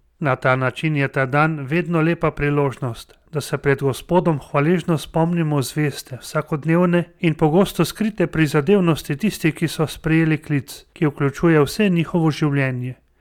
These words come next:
Mislim na mame in očete, ki ne gledajo najprej sami nase in ne sledijo plitvemu življenjskemu slogu,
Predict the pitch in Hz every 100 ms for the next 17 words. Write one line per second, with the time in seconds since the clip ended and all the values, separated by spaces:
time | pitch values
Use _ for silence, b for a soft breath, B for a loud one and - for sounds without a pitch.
0 | _ 151 143 - 143 139 135 147 160 156
1 | 147 143 - 147 - 127 - 156 147 139
2 | 175 190 175 160 156 156 151 - 156 156
3 | 147 139 127 - - - _ 170 156 147
4 | - 147 147 208 185 170 170 175 156 151
5 | 135 139 147 147 - 147 143 127 - 160
6 | 131 135